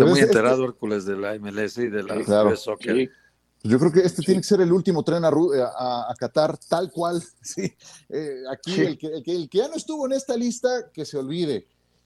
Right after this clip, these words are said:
Speaker 1: Y, y el que no aproveche esto, que esté en la frontera, pues también hasta luego.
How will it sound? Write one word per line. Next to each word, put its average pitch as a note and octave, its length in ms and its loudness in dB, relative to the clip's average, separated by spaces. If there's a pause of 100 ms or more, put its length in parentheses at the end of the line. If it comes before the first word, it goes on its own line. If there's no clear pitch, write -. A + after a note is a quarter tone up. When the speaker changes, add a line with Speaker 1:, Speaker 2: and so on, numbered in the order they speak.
(140)
Speaker 1:
Y, B2+ 840 -4
y A#2 100 -6
el A2 120 -2
que A#2 120 -6
no B2 80 0
aproveche F3+ 600 0
esto, F3+ 260 -6
que - 80 -8
esté - 180 -8
en F3 60 -6
la F3 80 -2
frontera, D#3 540 0
pues A2+ 200 -8
también A#2+ 580 -4
hasta G2+ 320 -8
luego. A2 400 0